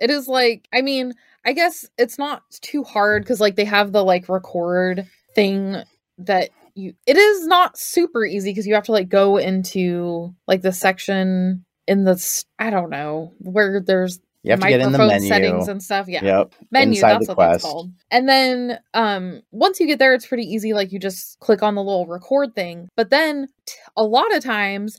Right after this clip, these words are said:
Speaker 1: it'll eventually make your game a little bit slower. You'll have little glitches here and there because it's, like, having to work really hard.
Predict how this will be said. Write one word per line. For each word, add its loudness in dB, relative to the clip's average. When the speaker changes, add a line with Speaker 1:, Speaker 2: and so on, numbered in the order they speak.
Speaker 1:
it'll 6
eventually 0
make -6
your -6
game -4
a -2
little 0
bit 4
slower. 4
You'll 4
have 2
little 2
glitches 2
here 0
and 2
there 4
because -6
it's, -8
like, 0
having 0
to -2
work -4
really -2
hard. -2